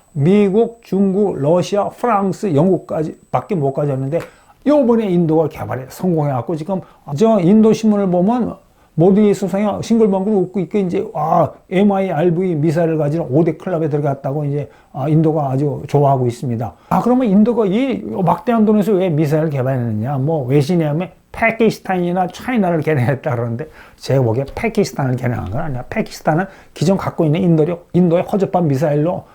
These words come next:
너 얼마든지 때리려면 때리는데, 차이나를 겨냥한 거예요. The Times of India에 저런 기사가 나왔습니다.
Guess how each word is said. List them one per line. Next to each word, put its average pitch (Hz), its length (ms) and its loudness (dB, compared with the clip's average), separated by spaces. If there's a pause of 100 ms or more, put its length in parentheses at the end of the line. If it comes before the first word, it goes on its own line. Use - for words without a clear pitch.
(300)
너 147 160 0
얼마든지 143 540 2
때리려면 170 400 0
때리는데, 139 360 -2 (220)
차이나를 240 640 -6
겨냥한 202 420 -4
거예요. 156 340 -6 (280)
The 214 240 2
Times 262 520 0
of 185 200 4
India에 226 420 4
저런 165 240 0
기사가 131 280 0
나왔습니다. 113 400 -6